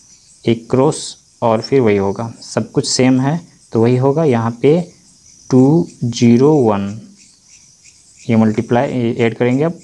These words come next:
एट सेवन, यहाँ पे टू और यहाँ पे टू। अब point यहाँ कहाँ है? Point है यहाँ, तो दो number के बाद, तो वन, टू, तो ये दोनों मिल गया। तो दोनों ही equal आ गया, टू पॉइंट,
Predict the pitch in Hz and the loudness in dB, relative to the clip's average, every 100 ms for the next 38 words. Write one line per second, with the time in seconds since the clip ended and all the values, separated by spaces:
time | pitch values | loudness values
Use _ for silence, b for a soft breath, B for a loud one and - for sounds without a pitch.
0 | - 117 131 156 - - _ - - 110 | -2 0 0 -2 -12 -20 _ -6 -2 0
1 | 113 135 170 - b b b b b _ | 2 -2 -4 -10 b b b b b _
2 | 120 113 117 131 127 - 131 131 160 - | -2 -2 0 -2 -4 -8 -4 -2 -2 -2
3 | 139 120 113 113 113 139 135 - _ 139 | 0 0 0 -2 -4 -4 -4 -14 _ 0
4 | 101 - - - 123 - 127 135 123 123 | 0 -2 -12 -10 -4 0 0 0 -2 -2
5 | 92 95 - _ b b b b - 131 | -4 -8 -16 _ b b b b -2 0
6 | 139 139 - 139 107 107 95 92 - - | 0 -2 -2 0 0 -4 -4 -8 -10 -20
7 | - _ _ _ _ _ _ b b b | -20 _ _ _ _ _ _ b b b
8 | b b _ - 123 147 120 120 120 120 | b b _ -4 0 0 0 0 2 2
9 | 120 117 101 95 95 104 98 110 131 165 | 0 0 0 -2 -4 -4 0 0 0 -4
10 | 170 _ 98 87 - _ _ - 107 147 | -10 _ -8 -8 -14 _ _ -4 0 0
11 | 127 107 104 95 92 101 - b b b | 0 0 0 0 -2 -6 -12 b b b
12 | _ _ - 156 147 117 117 131 143 175 | _ _ -2 0 2 2 2 2 2 0
13 | 185 - 117 127 120 120 143 165 - _ | -2 -6 -4 0 0 -2 -4 -6 -10 _
14 | 127 123 123 117 123 | -6 -4 -2 -2 -2